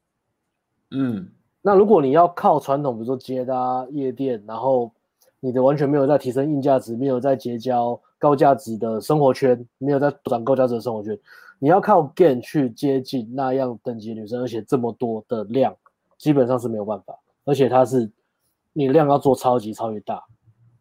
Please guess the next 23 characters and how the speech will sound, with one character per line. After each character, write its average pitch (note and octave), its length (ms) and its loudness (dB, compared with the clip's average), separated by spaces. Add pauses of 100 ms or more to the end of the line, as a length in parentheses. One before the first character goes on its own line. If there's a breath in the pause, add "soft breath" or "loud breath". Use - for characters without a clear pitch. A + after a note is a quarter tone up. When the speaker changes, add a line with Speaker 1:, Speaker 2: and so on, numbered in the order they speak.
(200)
Speaker 2:
当 G3+ 100 4
然 G3+ 100 4
还 D#3 100 4
是 E3 140 0
有 C3 160 4
嘛， G#2+ 180 -8
Speaker 1:
嗯。 G#2 60 -18
Speaker 2:
我 A2+ 40 -10
们 B2 160 -2
还 C3+ 60 -2
是 D3 60 0
可 B2 120 0
能 A#2 100 -8
接 C3 140 -6
搭 B2+ 140 2
会 B2 120 0
搭 A#2+ 140 2
到 A#2 160 0
一 A2+ 40 -6
些， A#2 120 -8
比 G#2 80 -12
如 G#2+ 60 -12
说， A2 280 -10